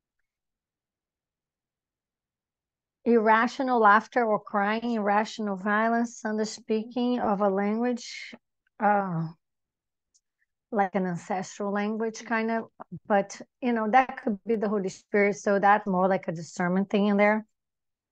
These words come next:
Vulgar language.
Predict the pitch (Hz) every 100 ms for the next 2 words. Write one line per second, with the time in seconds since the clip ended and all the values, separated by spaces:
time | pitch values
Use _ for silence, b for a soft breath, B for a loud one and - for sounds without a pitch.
0 | _ _ _ _ _ _ _ _ _ _
1 | _ _ _ _ _ _ _ _ _ _
2 | _ _ _ _ _ _ _ _ _ _
3 | _ _ _ _ _ _ _ _ _ _
4 | _ _ - 170 269 302 254 226 196 190
5 | 180 185 117 - - -